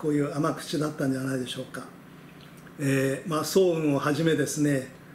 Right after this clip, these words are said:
武将たちはこういったお酒を飲んだというふうに、えー、思われます。あの、私は普段は熱燗なんですけれども、まあ、これはあの、当時の武将たちと同じように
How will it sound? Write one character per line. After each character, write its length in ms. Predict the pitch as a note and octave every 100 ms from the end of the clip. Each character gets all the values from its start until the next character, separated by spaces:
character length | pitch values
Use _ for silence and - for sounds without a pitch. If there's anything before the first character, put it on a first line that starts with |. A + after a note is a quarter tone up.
| - -
武 140 | D3
将 220 | D3 F3+ E3+
た 160 | D#3+
ち 120 | -
は 140 | D3+ C#3
こ 160 | E3
う 40 | E3
い 20 |
っ 20 | E3
た 100 | E3+
お 60 | D#3
酒 280 | E3+ C#3+
を 100 | E3
飲 160 | E3 E3
ん 40 |
だ 160 | D3+ C#3+
と 140 | D3+
い 100 | D3
う 20 | C#3+
ふ 100 | D3+
う 100 | D3
に、 220 | F#3 - - - -
え 60 | C#3+
ー、 100 | C#3
思 100 | C#3+
わ 80 |
れ 80 | C3+
ま 140 | C3 -
す。 240 | - - - - - - -
あ 80 | F#3
の、 420 | G3 F#3+ F#3+ G3 G#3
私 300 | F#3+ A#3 B3
は 100 | A3+
普 100 | B3+
段 200 | G3+ E3
は 120 | D3+
熱 160 | D3+
燗 400 | - G3+ G3+ G3+
な 140 | F#3 F3
ん 60 |
で 80 | D3
す 80 | D3
け 100 | D3+
れ 60 | C#3+
ど 120 | C#3+
も、 140 | C3+ - - - -
ま 100 | E3+
あ、 20 |
こ 80 | G3+
れ 80 | G3
は 120 | G3
あ 20 |
の、 160 | F#3 F3+
当 200 | G#3 F3
時 120 | E3
の 100 | C#3+
武 140 | C#3
将 160 | F3 E3
た 120 | E3+
ち 120 | -
と 120 | D3+
同 160 | D3 D#3
じ 140 | C#3+
よ 120 | D3+ C3+
う 40 |
に 140 | B2+